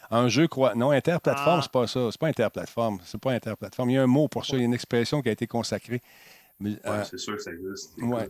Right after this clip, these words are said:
Speaker 3: c'est comme rien.
Speaker 1: Ouais, je me
Speaker 2: Je
Speaker 1: souviens
Speaker 2: tiens à
Speaker 1: plus.
Speaker 2: dire aussi, Denis, que, que nous, présentement, on essaie, bon, tu l'as fait souvent, mais on est quand même quatre
Speaker 1: Ouais.
Speaker 2: en ligne, là, euh, présentement. Donc, euh, on, on, on est en train de tester un peu la connexion. Moi, j'ai pas accès au chat,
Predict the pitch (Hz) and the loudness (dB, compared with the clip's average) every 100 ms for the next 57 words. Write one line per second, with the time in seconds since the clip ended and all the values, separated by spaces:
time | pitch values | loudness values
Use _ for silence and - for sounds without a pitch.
0 | - - - - 87 85 107 113 - - | -10 -18 -14 -12 -10 -10 -10 -12 -18 -20
1 | - 120 - - - - 117 120 131 123 | -12 -10 -10 -14 -18 -6 -2 0 0 0
2 | 113 - - 226 190 - 208 165 151 165 | 0 0 -2 -4 -8 -8 -8 -4 -4 -6
3 | 196 165 147 143 135 131 - - - 156 | -6 -2 0 2 2 0 -6 -14 0 4
4 | 147 185 - 147 147 151 170 147 135 - | 4 2 2 2 2 4 4 4 2 0
5 | 185 147 139 143 - 131 135 156 - - | 0 4 4 2 -2 -4 -2 -4 -6 -2
6 | 147 170 131 131 127 127 139 147 151 - | 2 2 2 0 0 -2 0 0 0 0
7 | 180 165 113 113 120 156 170 135 143 131 | -2 2 4 4 2 -4 -4 -6 -6 -8
8 | 110 127 120 113 135 165 - _ _ - | -8 -8 -8 -6 -6 -8 -12 _ _ 0
9 | 160 165 151 139 139 139 131 - 131 - | 0 2 2 2 2 0 -2 -4 -6 -4
10 | 139 143 156 139 160 - 143 - 156 147 | -4 2 2 2 0 -2 -2 0 -2 -2
11 | 127 147 123 - 190 196 _ _ _ _ | -2 -2 -4 -2 -2 -2 _ _ _ _
12 | _ - 202 175 202 160 - 214 156 - | _ 0 2 4 4 2 4 4 4 4